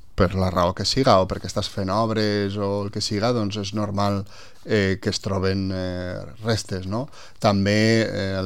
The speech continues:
l'antic, eh, recorde que a l'antic convent de les Dominiques, que estava així a la plaça, quan es va fer l'aparcament, recorde que van trobar també unes restes, però és normal perquè tots els convents, esglésies,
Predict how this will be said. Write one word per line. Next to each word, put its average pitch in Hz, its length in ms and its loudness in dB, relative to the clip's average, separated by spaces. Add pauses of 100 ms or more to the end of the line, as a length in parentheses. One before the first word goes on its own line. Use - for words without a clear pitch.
l'antic, 101 420 0
eh, 101 560 2 (460)
recorde 107 420 4
que 110 140 4
a 107 60 10
l'antic 101 360 4
convent 107 300 4
de 104 80 4
les 101 160 2
Dominiques, 104 500 4
que - 60 -10
estava 95 220 2
així 95 160 2
a - 20 4
la 101 160 4
plaça, 107 300 2
quan 98 180 -2
es 95 100 -4
va 95 120 -2
fer 98 140 -4
l'aparcament, 98 600 0 (560)
recorde 101 380 2
que 113 100 2
van 104 160 4
trobar 98 300 0
també 98 240 -2
unes 95 200 0
restes, 107 360 -2
però - 180 -6 (240)
és 95 140 -2
normal 107 400 2
perquè 117 280 0
tots 101 220 -2
els 113 140 2
convents, 107 500 0
esglésies, 113 640 0